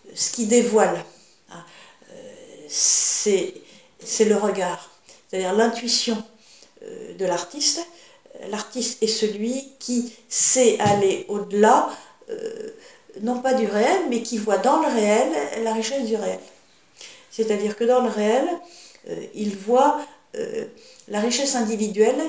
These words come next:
et il, euh, bah, c'est d'ailleurs pour ça que Deleuze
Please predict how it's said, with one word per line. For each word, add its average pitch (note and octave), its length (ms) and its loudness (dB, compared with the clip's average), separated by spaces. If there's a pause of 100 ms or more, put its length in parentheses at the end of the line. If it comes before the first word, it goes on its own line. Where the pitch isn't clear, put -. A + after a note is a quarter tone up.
(580)
et A3 520 4 (640)
il, G#3+ 340 -4
euh, B2+ 220 -2
bah, E3+ 140 -8
c'est - 260 -10
d'ailleurs F#3+ 260 -4
pour - 200 -20
ça A#3+ 160 -6
que G#3 140 -10
Deleuze F#3+ 340 -6